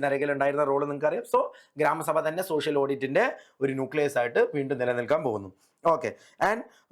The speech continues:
ടൈം ബോണ്ട് മൾട്ടി ടയർ ആയ ഗ്രീവൻസ് റിഡ്രസലിനെ കുറിച്ചുകൂടെ ഒന്ന് നിങ്ങൾ അറിയണം. ഏ, ഗ്രീവൻസ് റിഡ്രസൽ നിങ്ങൾക്ക് അറിയാലോ, ഈ വർക്ക് കൊടുക്കുന്നതായിട്ട് ബന്ധപ്പെട്ട്, ചെയ്യുന്നതായിട്ട് ബന്ധപ്പെട്ട്, ഏ, ക-, കമ്പൽസറി എംപ്ലോയ്മെന്റ് ആയിട്ടൊക്കെ ബന്ധപ്പെട്ട് ഗ്രീവൻസുകൾ ഉണ്ടാവും. So ആദ്യം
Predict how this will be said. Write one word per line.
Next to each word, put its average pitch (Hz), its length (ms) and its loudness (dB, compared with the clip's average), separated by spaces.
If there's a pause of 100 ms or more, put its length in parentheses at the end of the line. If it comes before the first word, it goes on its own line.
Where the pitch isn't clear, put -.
(320)
ടൈം 185 240 2
ബോണ്ട് 180 260 2
മൾട്ടി 160 300 0
ടയർ 151 240 6
ആയ 151 100 4 (120)
ഗ്രീവൻസ് 156 400 0
റിഡ്രസലിനെ 143 420 -2
കുറിച്ചുകൂടെ 135 340 0
ഒന്ന് 135 160 -2
നിങ്ങൾ 127 200 0
അറിയണം. 123 300 0 (640)
ഏ, 120 180 -6
ഗ്രീവൻസ് 190 300 2
റിഡ്രസൽ 175 280 0
നിങ്ങൾക്ക് 170 220 0
അറിയാലോ, 143 240 2 (100)
ഈ - 100 -2
വർക്ക് 135 300 2 (320)
കൊടുക്കുന്നതായിട്ട് 143 520 0
ബന്ധപ്പെട്ട്, 131 420 -2 (240)
ചെയ്യുന്നതായിട്ട് 143 520 0
ബന്ധപ്പെട്ട്, 131 440 0 (380)
ഏ, 131 40 4 (260)
ക-, 135 100 0 (100)
കമ്പൽസറി 139 520 0
എംപ്ലോയ്മെന്റ് 143 440 0
ആയിട്ടൊക്കെ 143 380 -2
ബന്ധപ്പെട്ട് 156 400 -4
ഗ്രീവൻസുകൾ 131 520 0
ഉണ്ടാവും. 120 300 2 (360)
So 175 80 4 (420)
ആദ്യം 160 220 2